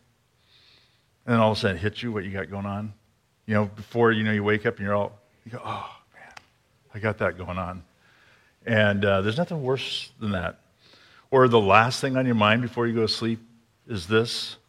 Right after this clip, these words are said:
And I feel frustrated today because in the moment I don't feel peace.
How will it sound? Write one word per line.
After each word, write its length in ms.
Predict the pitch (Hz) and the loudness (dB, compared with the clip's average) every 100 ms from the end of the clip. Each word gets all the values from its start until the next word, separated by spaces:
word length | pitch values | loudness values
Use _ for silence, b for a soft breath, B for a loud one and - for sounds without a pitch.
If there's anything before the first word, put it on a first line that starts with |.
| _ _ _ _ _ _ _ _ _ _ _ _ - | _ _ _ _ _ _ _ _ _ _ _ _ 0
And 80 | 123 | 2
I 60 | |
feel 220 | 110 147 | 4 2
frustrated 680 | - - - 160 - 170 147 | 2 -6 -4 -2 0 0 0
today 300 | 127 127 180 | 0 2 4
because 600 | 123 117 120 110 - - - | 2 0 2 2 -2 -14 -10
in 80 | 123 | -4
the 80 | 113 | 0
moment 340 | 113 135 127 | 2 2 0
I 120 | 110 104 | -2 -4
don't 220 | 113 113 | -4 -6
feel 220 | - 131 | -6 -6
peace. 480 | 120 95 - - - | -6 -12 -14 -16 -16